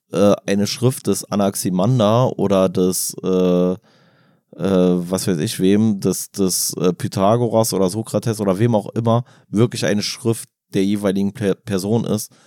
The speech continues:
weil's dann halt auch einfach sein kann, dass jemand, der dieser Person nacheifert, unter dem Synonym dieser Person schreibt und das nicht im Sinne von so einem, ähm, Plagiatsvorwurf oder sowas läuft,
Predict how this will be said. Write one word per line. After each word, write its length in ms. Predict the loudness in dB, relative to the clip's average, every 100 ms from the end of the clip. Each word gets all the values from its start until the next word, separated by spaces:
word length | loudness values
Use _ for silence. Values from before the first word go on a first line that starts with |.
| _ -4
weil's 200 | -4 0
dann 160 | 0
halt 160 | 0 0
auch 200 | -4 0
einfach 360 | -2 0 -2
sein 300 | -2 0 0
kann, 300 | 0 -2 -2
dass 240 | -2 -2 -2
jemand, 360 | 0 2 0 -4 _ _
der 140 | -2 -2
dieser 300 | -2 0 0
Person 340 | -2 -2 -2
nacheifert, 720 | 0 0 -2 -4 -4 -2 -4 -2
unter 360 | -2 0 2 0
dem 180 | 0 -2
Synonym 440 | -2 0 0 0
dieser 220 | 0 -2
Person 340 | -2 -4 -4 -4
schreibt 540 | -4 0 2 0 -4 -20 -20 -20 _
und 200 | -6 -4
das 160 | -2 2
nicht 420 | 4 2 0 -8 _ _ _ _ _ _ -2
im 180 | -2
Sinne 360 | 2 4 4 2
von 360 | 0 0 0 0
so 140 | -2
einem, 220 | -2 -4 -10 _ _ _ _ _ _ _ _ _ 2
ähm, 1000 | 4 6 4 4 2 0 -2 -6 -8 -10
Plagiatsvorwurf 1160 | -2 0 0 0 2 2 0 -2 0 0 -2 -2
oder 180 | -2 -2
sowas 380 | -2 -2 -2 0
läuft, 460 | 2 2 0 -6